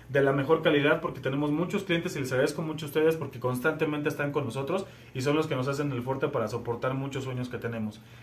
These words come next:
Les agradezco de corazón, de verdad, que nos hayan apoyado en ese sentido.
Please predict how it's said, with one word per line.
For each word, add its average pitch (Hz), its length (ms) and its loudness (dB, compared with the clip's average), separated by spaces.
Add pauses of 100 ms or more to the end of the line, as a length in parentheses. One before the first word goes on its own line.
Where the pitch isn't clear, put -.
Les 123 120 -6
agradezco 143 340 4
de 127 100 4
corazón, 123 380 0
de 151 80 4
verdad, 135 220 2
que 147 80 -4
nos 135 100 -6
hayan 143 160 -2
apoyado 127 380 0
en 139 60 -4
ese 135 120 -8
sentido. 185 540 8